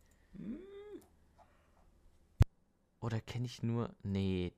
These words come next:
Speaker 2: ich glaub, den kenn, ja, der, der war wild, wenn das der ist.
Speaker 1: Ja, also wie gesagt, ich, ich
Speaker 2: Holy
Speaker 1: weiß so
Speaker 2: shit,
Speaker 1: gefühlt
Speaker 2: ja.
Speaker 1: die Hälfte nicht mehr, was darin vorkam.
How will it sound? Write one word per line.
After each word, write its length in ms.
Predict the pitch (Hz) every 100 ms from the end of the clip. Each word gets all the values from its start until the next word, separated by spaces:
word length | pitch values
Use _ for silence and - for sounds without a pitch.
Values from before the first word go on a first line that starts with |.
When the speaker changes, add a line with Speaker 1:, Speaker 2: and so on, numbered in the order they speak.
| -
Speaker 2:
ich 160 | 107
glaub, 180 | - 117
den 140 | 113 143
kenn, 180 | 190
ja, 280 | 123 127 151
der, 240 | 127 110 95
der 180 | 110
war 140 | 101 120
wild, 280 | 175 120 -
wenn 160 | 104 98
das 180 | 95
der 160 | - 95
ist. 260 | - - - - - - - - - - - -
Speaker 1:
Ja, 240 | 123 196
also 400 | 104 123 123 123
wie 80 | 127
gesagt, 300 | 127 131 113
ich, 80 | 110
ich 120 | -
Speaker 2:
Holy 380 | 113 147 151 92
Speaker 1:
weiß 140 | 135
so 60 | -
Speaker 2:
shit, 80 | 123
Speaker 1:
gefühlt 120 | 92 92
Speaker 2:
ja. 60 |
Speaker 1:
die 80 | 120
Hälfte 200 | 123 123
nicht 80 | 127
mehr, 120 | 127
was 140 | 120 117
darin 200 | 117 117
vorkam. 320 | 127 131